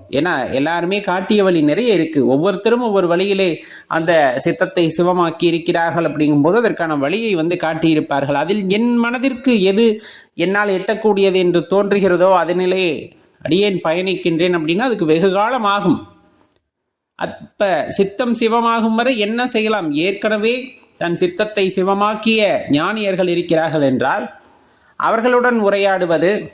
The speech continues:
அவர்களுடன் பேசிக்கொண்டு, பேசவே மாட்டாங்க அவங்க, இருந்தாலும் அவர்கள் அருகிலே அமர்ந்திருப்பது, அவர்களுக்கு பணிவிடை செய்வது, இது போல சில விஷயங்களை செய்யும் போது அந்த அனுபவ நிலை அப்படிங்கிறது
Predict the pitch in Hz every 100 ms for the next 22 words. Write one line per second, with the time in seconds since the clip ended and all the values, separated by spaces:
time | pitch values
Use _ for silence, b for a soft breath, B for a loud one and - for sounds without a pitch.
0 | B B 156 190 208 208 220 202 196 214
1 | 196 180 156 170 196 - 214 214 170 165
2 | 175 147 113 107 120 185 156 170 226 233
3 | 185 165 160 147 220 247 247 220 113 147
4 | 196 214 196 165 - 117 92 - _ _
5 | _ _ _ _ _ _ 135 175 202 185
6 | 180 - 175 214 214 202 - 160 135 101
7 | - _ _ b b b b 151 202 226
8 | 277 269 262 220 202 254 247 233 208 196
9 | 196 208 208 180 175 175 226 180 208 208
10 | 185 190 220 233 214 180 175 185 156 143
11 | 151 156 143 135 120